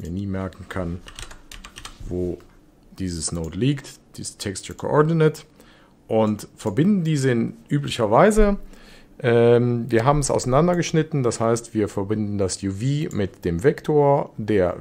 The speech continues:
Vektor wiederum geht in die Image Texture und Color geht hier in die Base Color. So, natürlich wird jetzt, weil wir noch keine, kein Image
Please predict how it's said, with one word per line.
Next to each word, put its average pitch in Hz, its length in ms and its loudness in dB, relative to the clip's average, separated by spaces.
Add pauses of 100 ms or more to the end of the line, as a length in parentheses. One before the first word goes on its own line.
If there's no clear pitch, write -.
Vektor 101 480 -2
wiederum 92 600 -4
geht 87 240 -6
in - 180 -10
die 87 120 -12
Image 156 360 0
Texture 113 600 0 (460)
und 101 360 0
Color 113 340 2
geht 101 240 -4
hier 101 380 -2
in - 120 -10
die 76 80 -8
Base 151 300 2
Color. 127 400 2 (960)
So, 95 280 -4
natürlich 160 500 2
wird 156 180 2
jetzt, 139 240 0
weil 131 200 6
wir 131 80 2
noch 123 200 0
keine, 107 480 2
kein 101 220 -4
Image 143 480 0